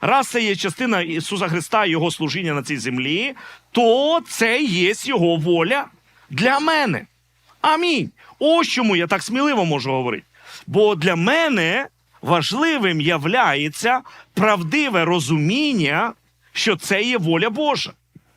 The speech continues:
Чому я можу вірити в зцілення? Бо я знайшов у Слові Божому,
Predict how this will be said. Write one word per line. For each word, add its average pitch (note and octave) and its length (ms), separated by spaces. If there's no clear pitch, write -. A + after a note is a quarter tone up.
Чому E4+ 340
я D4 100
можу A#3+ 300
вірити A3 340
в F3 40
зцілення? D3+ 600
Бо F3 200
я A3 260
знайшов B3+ 640
у A#3 60
Слові A#3 340
Божому, D#3+ 720